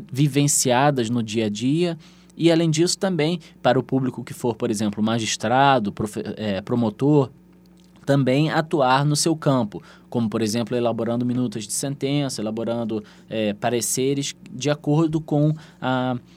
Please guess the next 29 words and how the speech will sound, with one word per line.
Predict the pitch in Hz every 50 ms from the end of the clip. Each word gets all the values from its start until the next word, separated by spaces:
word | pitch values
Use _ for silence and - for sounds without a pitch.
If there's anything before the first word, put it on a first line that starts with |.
| - - _ - - - -
matéria | - 139 135 131 - - 123 127 131 131 131
que | - - -
for | - - 131 -
tratada | - 139 139 139 139 127 120 120 123
por | - 135 131
cada | - - 131 131 135 131
um | 123 123
dos | 123 117 -
professores. | - - 117 - 147 147 - - 113 101 90 87 90 - - -
Os | 151 151 160
objetivos, | 175 165 160 156 147 - - 196 196 175 151 -
portanto, | - - - - - 143 - 180 156 151 - - - - - -
são | - - 139 135
bem | 135 156 180 185 170
amplos, | 151 127 113 104 - 92 101 -
são | - 127 127 127
de | 123 123 120
propiciar | - - 156 165 156 156 - - - - 135 135 143 151 156 156 - - - - -
uma | 131 131 131 123 120 113
compreensão | - - 151 160 165 165 160 156 143 135 131 123 - - - 131 123 120
mais | 117 117 117 113 120
atualizada | 123 - - 127 120 120 117 110 101 117 131 139 160 180 170 151 135 110 - - - - _
dessa | - 127 123 120 - - 120
visão | 117 120 117 107 113 123 117 113 107 101
processual | - - 135 139 139 139 - 127 - - - 123 117 117
civil | 113 - 123 110 104 120 120 107
constitucional, | - 117 113 107 - - 120 - - 131 120 123 123 131 165 196
mas | 185 151 131 120 -
sem | - - 147 151 151 143